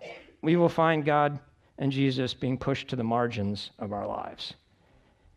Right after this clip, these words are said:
Why? Because Jesus says, "Where your treasure is, there your heart follows." If my main mission is to have all this money, then other things will just fall by the wayside.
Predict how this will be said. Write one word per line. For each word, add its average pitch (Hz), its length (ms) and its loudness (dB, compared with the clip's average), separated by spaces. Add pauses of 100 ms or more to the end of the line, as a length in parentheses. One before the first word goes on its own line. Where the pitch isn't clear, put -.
(260)
Why? 131 260 8
Because 127 300 0
Jesus 156 300 4
says, 131 180 -6
"Where 165 640 10 (300)
your 131 100 -4
treasure 135 520 4
is, 117 160 0
there 139 200 4
your 135 120 2
heart 120 320 -4
follows." 120 640 -8 (640)
If - 260 -6 (440)
my 175 540 10
main 170 600 8
mission 156 400 6
is 135 360 2 (840)
to 127 80 -4
have 135 140 2
all 147 160 6
this 143 200 2
money, 151 320 2
then 120 460 2 (340)
other 147 220 6
things 131 360 0
will 120 120 -6
just 135 240 -4
fall 123 240 -2
by 131 160 0
the 123 100 -2
wayside. 120 220 0